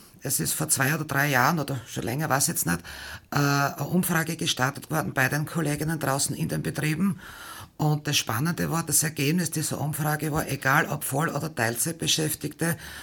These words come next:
der überwiegende Wunsch, der Großteil der Wunsch ist, äh, die dreißig-Stunden-Woche. Und die fünfunddreißig-Stunden-Woche ist ja nicht nur heuer das erste Mal gefordert worden, sondern wir haben sie ja schon drei oder viermal, äh, in dem Ver-, Forderungspapier aufgenommen.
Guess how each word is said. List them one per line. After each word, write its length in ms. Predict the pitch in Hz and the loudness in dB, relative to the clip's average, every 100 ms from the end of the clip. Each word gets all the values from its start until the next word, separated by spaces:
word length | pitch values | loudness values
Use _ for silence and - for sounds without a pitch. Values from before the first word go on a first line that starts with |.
| - - | -14 -4
der 140 | 147 143 | -2 6
überwiegende 600 | 202 190 165 156 160 135 | 6 6 2 0 0 2
Wunsch, 320 | 165 190 - | 4 4 2
der 100 | 131 | 0
Großteil 400 | 123 170 - 175 | 0 0 0 0
der 140 | 170 | -2
Wunsch 360 | 143 170 - - | -2 0 -2 -2
ist, 380 | - 156 151 - | -2 0 2 0
äh, 200 | 143 151 | 0 0
die 120 | 139 | 0
dreißig-Stunden-Woche. 1080 | 135 143 - 147 156 151 107 101 95 98 95 - - - - - - - - | 2 4 2 0 0 0 -2 -4 -4 -4 -6 -12 -20 -20 -18 -16 -14 -16 -6
Und 360 | 151 151 147 147 | 2 4 2 0
die 80 | 147 | -2
fünfunddreißig-Stunden-Woche 1160 | 175 175 165 147 139 147 - 165 180 147 139 | 0 0 0 0 0 0 0 0 0 0 0
ist 100 | 135 | 2
ja 60 | 151 | 0
nicht 160 | 143 139 | 0 -2
nur 140 | 127 | 0
heuer 220 | 117 131 | 2 4
das 160 | 156 - | 4 2
erste 320 | 143 135 165 | 0 -2 0
Mal 140 | 160 | 0
gefordert 500 | 160 151 143 143 160 | 0 -2 0 0 0
worden, 440 | 143 156 160 190 - - - - - | 0 -2 0 -2 -2 -10 -16 -16 -8
sondern 320 | - 156 151 | 0 2 4
wir 140 | 143 127 | 2 2
haben 140 | 127 | 0
sie 120 | 139 | 0
ja 60 | 143 | 0
schon 180 | 143 - | 0 2
drei 240 | 120 135 | 4 4
oder 100 | 131 | 0
viermal, 600 | - 156 160 160 170 110 - | -2 0 2 2 2 -2 -2
äh, 360 | 143 - 147 | -2 0 0
in 60 | 147 | 0
dem 100 | 147 | -2
Ver-, 220 | - 139 - | -2 -2 -2
Forderungspapier 680 | 156 165 - 143 151 151 123 | -2 -2 -4 -4 -4 -2 -2
aufgenommen. 640 | - 156 151 156 170 | -2 -2 0 0 0